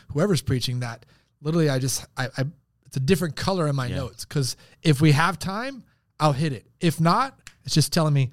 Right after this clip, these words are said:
Speaker 1: "We're taking that to the
Speaker 2: So
Speaker 1: podcast.
Speaker 2: good.
Speaker 1: We're just
Speaker 2: Yeah.
Speaker 1: take that to the podcast." So all those that are coming in, all those that are listening, all of those that have been listening,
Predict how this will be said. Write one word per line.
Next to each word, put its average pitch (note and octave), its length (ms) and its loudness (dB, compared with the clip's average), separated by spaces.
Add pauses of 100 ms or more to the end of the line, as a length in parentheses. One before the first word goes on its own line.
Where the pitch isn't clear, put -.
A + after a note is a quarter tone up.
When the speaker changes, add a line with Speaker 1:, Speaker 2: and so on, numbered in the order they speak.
(320)
Speaker 1:
"We're D3+ 80 -2
taking D3+ 260 2
that C#3+ 140 -4
to C3 60 -6
the A#2+ 180 -4
Speaker 2:
So F#2+ 140 -8
Speaker 1:
podcast. E2+ 140 -12
Speaker 2:
good. E2+ 180 -10 (200)
Speaker 1:
We're D#3 100 -6
just D#3+ 80 -6
Speaker 2:
Yeah. - 120 -12
Speaker 1:
take G#3 60 -10
that G#3 140 -10
to G#3 100 -8
the D#3+ 40 -8
podcast." F3 460 -4
So C#3+ 160 -2
all D3+ 180 0
those D#3+ 200 2
that E3 80 -2
are D#3 80 -2
coming D3 340 -4
in, D3 180 0
all C3+ 200 -4
those C#3+ 180 0
that C#3 80 -2
are C3+ 40 0
listening, C3+ 540 0 (380)
all D3 160 -2
of C#3+ 80 -2
those D3 140 4
that B2+ 80 -2
have A#2 260 -6
been E3 280 4
listening, F3+ 680 2